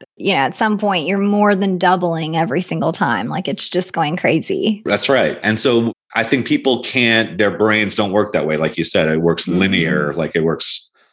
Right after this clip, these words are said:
Speaker 2: "Well, if I save ten dollars and I save ten more, then I'll have twenty," you know? It's like, yeah, but keep extrapolating that out.
Speaker 1: Yeah. Even if you started with a small number and you're just trying to do the mental math of, like, all right,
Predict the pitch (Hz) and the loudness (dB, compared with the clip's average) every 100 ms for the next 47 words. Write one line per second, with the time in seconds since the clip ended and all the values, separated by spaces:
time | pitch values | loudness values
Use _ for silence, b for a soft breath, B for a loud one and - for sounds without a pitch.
0 | _ 85 85 90 - 117 - 196 120 101 | _ -2 0 2 2 2 2 2 2 4
1 | 104 113 110 98 92 - 117 117 127 131 | 4 4 2 0 -2 0 0 2 0 2
2 | 165 113 202 190 117 - 170 143 85 69 | 2 2 2 0 0 -2 0 0 0 -4
3 | 92 85 90 98 104 90 - _ _ - | -4 -2 0 0 0 -2 -4 _ _ -4
4 | 120 127 85 76 - 85 - - - - | 2 4 2 0 -2 -4 -6 -16 -6 -2
5 | 139 - - 127 120 123 117 110 104 98 | 0 0 0 0 2 2 2 2 0 0
6 | 92 104 127 - - 240 202 - 208 - | 2 0 -2 -6 -2 2 2 -2 -8 -12
7 | b b b - 349 453 453 330 339 - | b b b -2 2 2 2 2 0 0
8 | 302 320 247 247 233 208 - 233 226 214 | 0 2 0 0 0 -2 0 2 2 2
9 | 208 190 175 185 202 202 202 - 226 214 | 2 2 2 0 0 0 0 0 2 2
10 | 208 190 190 190 190 185 185 180 143 185 | 0 0 0 0 -2 -2 2 2 2 0
11 | 165 175 151 - 247 247 233 208 208 | -2 2 2 2 0 2 2 2 0